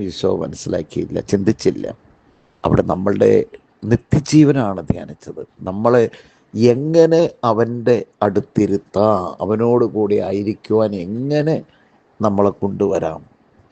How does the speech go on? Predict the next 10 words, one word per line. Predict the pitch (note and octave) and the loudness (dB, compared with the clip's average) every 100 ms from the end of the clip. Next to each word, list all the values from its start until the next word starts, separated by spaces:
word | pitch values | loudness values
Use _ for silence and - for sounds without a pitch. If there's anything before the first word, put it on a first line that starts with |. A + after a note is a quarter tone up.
| _ - A2 | _ -6 -4
എന്ത് | A#2+ D#3 D3 | 0 2 2
ചെയ്താൽ | C#2+ C#2 A#1 - _ _ _ _ _ _ | 0 -4 -10 -16 _ _ _ _ _ _
എങ്ങനെ | G2 C3 D#3 B2 | -2 2 2 2
കൊണ്ടുവരും? | F#2+ E2 D#2+ - D#2 _ _ _ _ - | -2 -4 -6 -8 -14 _ _ _ _ -14
സ്നേഹം | - F#2+ - F#2 E2+ | -6 -4 -2 -4 -4
മാത്രമാണ്. | D#2 - C2+ B1+ - - _ _ _ _ _ _ _ _ _ _ - - - - - | -6 -6 -6 -6 -14 -20 _ _ _ _ _ _ _ _ _ _ -20 -20 -20 -8 -2
സ്നേഹത്തിലൂടെ | B2 C3 D#3 - D#3 E3 D#3+ A#2 | 2 2 2 2 6 6 6 2
അല്ലാതെ | G2+ G2+ G2+ G2+ G2 - _ _ _ - G2 | 2 0 -2 -2 -6 -10 _ _ _ -10 -6
ഈ | G2+ | -2
ലോകത്ത് | G2+ G2 G2+ - | -2 -2 -2 2